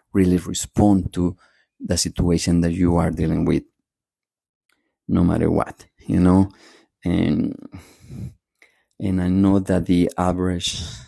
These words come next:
I don't know the word average. Sorry, sometimes my A D D kicks in and I'm having hard time put the words together. And I guess a little more difficult when you are,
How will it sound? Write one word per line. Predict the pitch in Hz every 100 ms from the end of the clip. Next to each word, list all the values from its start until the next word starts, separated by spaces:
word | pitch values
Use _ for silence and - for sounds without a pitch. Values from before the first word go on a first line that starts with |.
| _ _ _ _ - - - - - _ _ _ - - - - - - - - _ _ _ _ -
I | 98
don't | 104
know | 95
the | 92
word | 90 87
average. | - 80 80 80 - _ _ - - - _ _ _ _ _
Sorry, | - - 87
sometimes | - 90 92 92
my | 92
A | 78
D | 90 85
D | 90 87 87 87 - - _ _ _ -
kicks | 101 -
in | 95 87 -
and | 87 - - _ _ _
I'm | 92
having | 82 82 82
hard | 87 82
time | - 69 69 - - _ _ _ _ _ _ _
put | 92 87
the |
words | - - -
together. | - 78 65 - _ _ _ _ _ _ _
And | - 85
I |
guess | 87 87 90
a |
little | 87 80
more | 82
difficult | 82 82 85 82
when | 82 85
you | 87 85
are, | 85